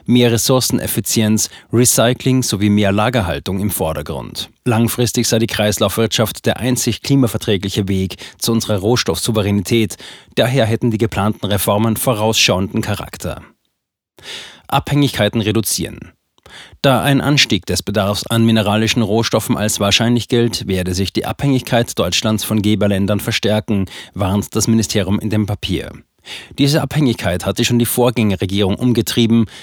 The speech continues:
Erst zwanzig zwanzig hatte die letzte Merkel-Regierung eine nationale Rohstoffstrategie verabschiedet. Mit dem Umbau der Wirtschaft im Rahmen der Energiewende wachse auch der Bedarf an Stoffen wie Lithium, Nickel oder Magnesium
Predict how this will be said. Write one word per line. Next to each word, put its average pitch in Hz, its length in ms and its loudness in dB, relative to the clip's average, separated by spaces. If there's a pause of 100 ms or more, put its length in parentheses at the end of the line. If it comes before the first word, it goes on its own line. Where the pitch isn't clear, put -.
(180)
Erst 123 300 0
zwanzig 123 340 0
zwanzig 127 440 0
hatte 104 200 2
die 101 80 2
letzte 95 320 0
Merkel-Regierung 101 840 0
eine 117 220 2
nationale 110 540 2
Rohstoffstrategie 98 880 -2
verabschiedet. - 800 -6 (580)
Mit - 160 0
dem 127 120 4
Umbau 123 420 4
der 101 120 0
Wirtschaft 110 460 0
im 110 140 0
Rahmen 92 300 0
der - 100 0
Energiewende 110 720 2 (100)
wachse - 400 -2
auch 101 120 -4
der 104 140 0
Bedarf 101 400 0
an 120 120 -2
Stoffen 104 420 0
wie 107 80 2
Lithium, 123 520 2
Nickel 110 400 0
oder 104 200 0
Magnesium 107 640 2